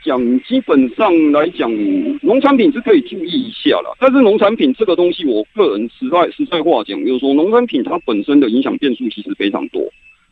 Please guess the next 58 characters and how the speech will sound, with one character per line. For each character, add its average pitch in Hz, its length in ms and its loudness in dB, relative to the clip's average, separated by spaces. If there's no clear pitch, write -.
对， 170 160 4
而 233 80 8
且 247 80 4
农 185 180 4
产 226 140 2
品 151 160 2
算 190 160 -2
是 170 160 0
一 160 140 -2
个， 113 500 0
我 120 160 -2
个 262 140 0
人 185 120 6
认 196 80 2
为 151 80 2
它 165 120 2
比 123 120 -6
黄 123 220 -2
金 139 160 0
还 120 80 0
要 127 120 2
专 120 200 -2
业 123 100 0
的 95 140 -2
一 110 60 -4
些 113 140 -2
市 117 120 -6
场， 98 140 -2
因 170 60 2
为 208 60 2
它 226 140 2
有 139 80 0
一 - 20 -4
些 170 120 0
气 - 240 -4
候 151 180 2
的 117 80 0
东 131 180 -2
西， 127 140 -2
其 123 160 -6
实 135 80 0
你 135 160 4
没 123 100 0
有 160 120 2
真 151 120 0
的 131 80 2
去 131 120 0
学 110 240 -4
过 127 180 0
这 131 140 -6
一 120 40 -2
方 117 120 -2
面 117 120 2
的 92 80 -2
东 107 160 -2
西， 110 120 -8
其 - 140 -12
实 101 140 -14